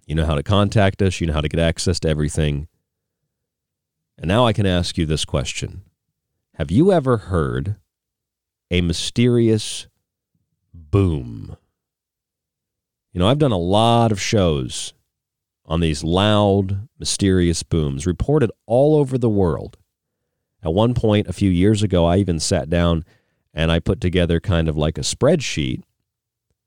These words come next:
where I went over a lot of these, uh, these sounds, where they were heard, if there's a military base nearby, if there was an earthquake, a meteor, et cetera.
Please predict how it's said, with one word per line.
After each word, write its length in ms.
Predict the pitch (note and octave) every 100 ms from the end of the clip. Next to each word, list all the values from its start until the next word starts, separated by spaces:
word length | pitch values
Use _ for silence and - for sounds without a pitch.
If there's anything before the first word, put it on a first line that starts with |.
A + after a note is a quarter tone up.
| _
where 200 | F#2 F2
I 80 | F2
went 220 | F2 F2
over 600 | F#2 C3 F#2 D#2 D2 G#2+ - _ _
a 220 | - - E2+
lot 240 | E2+ F2
of 140 | F2
these, 340 | E2+ D#2 D#2 -
uh, 300 | D#2+ C#2+ D2 - _ _
these 160 | E2+ D#2
sounds, 540 | - C#3+ D3 D2 C#2
where 180 | E2 D#2+
they 160 | D#2+ D2+
were 160 | C#2
heard, 520 | - - D3 C#3 C3+
if 100 | G#2
there's 200 | - D2+
a 40 | C#2
military 560 | D2 G#2+ G#2 G#2+ G2+
base 360 | F2 F#2 F#2 -
nearby, 500 | F#2 E2+ E2 F2 F2+
if 120 | D#2+
there 140 | C#2+ C2
was 100 | C#2
an 80 | A1+
earthquake, 840 | F2+ G#2 - - G2 G2 F#2+ -
a 160 | D2+ B1+
meteor, 720 | C#2 F2+ G#2 G#2 G2 G2 G2
et 120 | F2
cetera. 500 | - F#2+ D#2+ C#2 D2+